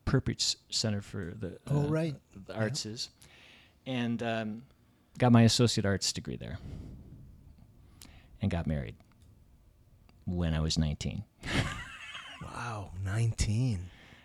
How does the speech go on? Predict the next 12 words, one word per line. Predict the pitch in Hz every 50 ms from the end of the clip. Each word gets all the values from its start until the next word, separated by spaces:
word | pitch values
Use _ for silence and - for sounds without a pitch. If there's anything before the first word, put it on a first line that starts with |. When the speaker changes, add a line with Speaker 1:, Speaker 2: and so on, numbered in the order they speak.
| - - _
Speaker 1:
Yeah. | 151 151 73 71 67 67 139 120 107 92 - - - 107 156 160 - - - - - - - - - - - - - - - - _ - - - - - - - - - - - - _ _ _ _
Yeah. | - - - - 69 80 - - - - - - - - - - -
<laughs> | - - - - - - - - - - - - - - - - - - - - - - - - - - -
Speaker 2:
What | - 156 160 170 170
was | 165 - 139 139
the | 151
college | - - 147 143 151 175 165 143 139
experience | 131 - - - 113 104 101 98 95 - -
like | 95 92 90 - -
for | - - 101
you? | 92 90 95 92 - - - - - - - - - - - - - - - _ _ _ _ _ _ _ _ _ _ _ _ _ _ _ _ _ _ _ _ _ _ _ _ _ _ _ _ _ _ _ -
Speaker 1:
Oh, | 95 87 80 71 65 -